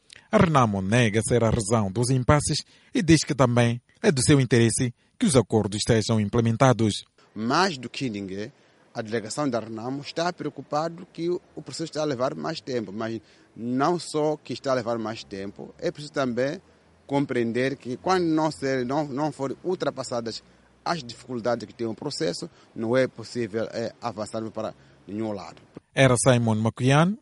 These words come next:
Speaker 1: o chefe da delegação da renamo no diálogo político. Por o tempo que o governo e a renamo têm para a implementação do acordo de cinco de setembro passado,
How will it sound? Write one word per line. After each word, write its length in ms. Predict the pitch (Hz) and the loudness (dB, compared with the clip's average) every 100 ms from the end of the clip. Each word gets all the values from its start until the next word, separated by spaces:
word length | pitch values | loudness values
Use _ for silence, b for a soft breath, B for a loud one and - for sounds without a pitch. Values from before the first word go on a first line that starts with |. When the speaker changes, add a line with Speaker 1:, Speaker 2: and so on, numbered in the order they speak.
| - | -6
Speaker 1:
o 80 | |
chefe 400 | 127 - 110 - | -2 2 2 0
da 140 | 98 113 | 0 2
delegação 560 | 151 131 104 - 92 | 4 4 2 -2 -4
da 140 | 87 113 | 0 2
renamo 440 | 104 117 113 107 b b _ - | 4 4 2 0 b b _ 0
no 80 | 151 | 2
diálogo 500 | 104 101 92 87 90 | 6 4 4 -2 0
político. 540 | 113 123 - - 90 - _ _ _ | 4 4 4 -2 -4 -6 _ _ _
Por 120 | 160 | 4
o 40 | 156 | 6
tempo 480 | 165 156 131 139 127 | 8 6 8 6 8
que 120 | 160 | 6
o 60 | 131 | 6
governo 400 | 131 139 131 131 | 8 8 8 6
e 100 | 127 | 4
a 20 | |
renamo 400 | 123 127 117 104 | 4 2 2 2
têm 300 | 139 139 160 | 4 4 6
para 140 | 120 | 6
a 40 | 117 | 6
implementação 640 | 107 160 143 117 110 113 | 4 4 4 2 0 2
do 80 | 117 | 4
acordo 440 | 110 127 110 113 | 6 4 4 2
de 100 | 107 | 0
cinco 380 | 110 117 110 110 | 0 0 0 -2
de 100 | 101 | -4
setembro 360 | - 107 98 92 | 0 2 2 0
passado, 440 | 120 - 127 131 | 2 4 4 2